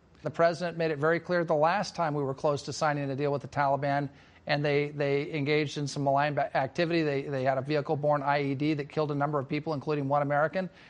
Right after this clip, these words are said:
and the president pulled back from signing the deal. We're hopeful that, that we can get to a, a place where the Afghans can talk with each other and negotiate some sort of resolution, a political resolution to the conflict. We've been there nineteen years.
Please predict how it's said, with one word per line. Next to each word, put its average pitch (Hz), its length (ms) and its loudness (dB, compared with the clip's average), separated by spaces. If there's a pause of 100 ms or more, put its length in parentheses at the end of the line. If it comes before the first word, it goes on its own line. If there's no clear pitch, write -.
(120)
and 160 120 0
the 151 60 2
president 151 460 0
pulled 160 260 2
back 160 340 0
from 147 380 -2
signing 151 320 0
the 151 60 -2
deal. 170 320 0 (520)
We're 160 200 4
hopeful 202 720 0
that, 160 260 0
that 151 120 0
we 151 120 0
can 147 140 -2
get 180 220 0
to 175 260 0
a, 147 320 0
a 156 80 2
place 160 340 0
where 165 80 -2
the 147 140 -4
Afghans 160 640 -4
can 139 160 -6
talk 151 340 -2
with 156 160 -4
each 139 180 -6
other 170 340 0 (260)
and 135 120 2
negotiate 151 640 0
some 156 220 -2
sort 151 200 0
of 139 100 -2
resolution, 143 540 0
a 151 40 -2
political 156 480 -2
resolution 151 520 0
to 131 60 -6
the - 60 -8
conflict. 151 420 -2
We've 139 120 -2
been 135 100 -2
there 139 100 0
nineteen 151 460 -4
years. 160 400 -2